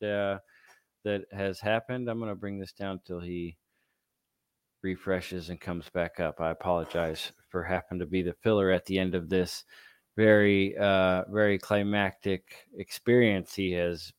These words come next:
brought to us. So I, I'm, I'm excited myself. Jim Freedom's reaction to everything that's just been watched while he's restarting his stream. Uh,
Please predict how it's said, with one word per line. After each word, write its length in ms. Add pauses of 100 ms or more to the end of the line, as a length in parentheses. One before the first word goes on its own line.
brought 300
to 160
us. 120
So 160
I, 220
I'm, 160
I'm 200
excited 480
myself. 600
Jim 200
Freedom's 460
reaction 460
to 40
everything 400
that's 140 (200)
just 200
been 120
watched 360 (440)
while 200
he's 240
restarting 580
his 140
stream. 440 (560)
Uh, 520